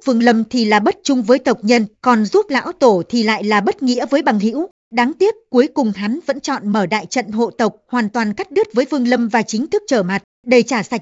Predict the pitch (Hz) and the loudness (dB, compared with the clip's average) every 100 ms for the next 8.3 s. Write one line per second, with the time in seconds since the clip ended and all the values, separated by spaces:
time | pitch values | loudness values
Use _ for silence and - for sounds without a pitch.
0 | - 233 196 240 202 240 311 233 311 294 | -2 -2 -2 -2 0 -2 -4 -6 -6 -4
1 | 247 240 202 - 226 247 247 208 247 262 | 2 4 4 0 -2 0 0 0 -4 -6
2 | 233 - 247 214 233 202 190 233 330 262 | -10 -6 -6 0 0 0 -4 -8 -4 -6
3 | 214 240 233 262 220 220 208 247 220 381 | -4 -4 -2 -4 0 0 0 -2 0 -2
4 | 403 269 226 214 196 254 214 214 190 208 | -2 0 0 0 -6 -8 -6 -6 -2 -2
5 | 180 _ - 233 302 349 220 220 208 349 | -4 _ 0 2 4 2 2 2 0 -4
6 | 427 - 262 220 226 - 240 330 269 196 | -10 -8 -6 -4 -6 -2 -2 -2 -4 -4
7 | 220 294 254 311 269 202 269 - 403 - | -4 0 0 0 0 0 -6 -6 -8 -6
8 | 220 226 | -4 -4